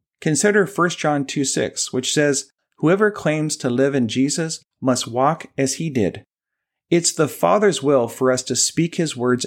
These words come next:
after him and thus manifest his kingdom in the earth. When Jesus taught his disciples how to pray in Matthew six, verse nine through thirteen, he said, "Our Father in heaven,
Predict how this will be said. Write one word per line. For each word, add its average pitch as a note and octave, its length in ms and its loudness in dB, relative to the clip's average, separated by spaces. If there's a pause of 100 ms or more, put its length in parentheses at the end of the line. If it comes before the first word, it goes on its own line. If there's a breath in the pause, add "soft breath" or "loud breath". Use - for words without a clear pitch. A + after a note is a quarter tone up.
after C3 340 2
him F#2+ 320 -4 (260)
and A#2 160 0
thus D3 280 2
manifest D#3 580 0
his A2+ 160 0
kingdom C#3 500 -2
in A#2+ 140 0
the A#2 140 -2
earth. G2+ 340 -6 (500)
When B2+ 140 2
Jesus F#3+ 400 2
taught D3 220 0
his C#3 120 -4
disciples B2+ 580 0
how B2 160 0
to A#2 100 -2
pray A#2 440 0
in A2+ 140 -4
Matthew B2 380 -2
six, C3+ 320 -2
verse A2+ 280 -6
nine B2+ 200 -2
through A#2 140 -8
thirteen, A#2+ 640 -4 (400)
he C3 100 -2
said, C#3+ 340 0
"Our E3 220 4
Father D3+ 420 0
in A2 180 -6
heaven, C#3 420 -4